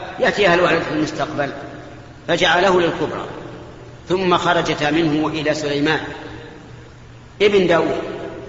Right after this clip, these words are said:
فأخبرتاه بالخبر، فدعا بالسكين،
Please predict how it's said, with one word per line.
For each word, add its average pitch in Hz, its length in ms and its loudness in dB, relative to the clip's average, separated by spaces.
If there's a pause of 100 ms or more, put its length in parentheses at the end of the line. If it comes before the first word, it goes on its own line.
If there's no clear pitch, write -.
(920)
فأخبرتاه 175 680 4
بالخبر، 156 460 0 (1300)
فدعا 165 380 6
بالسكين، - 640 0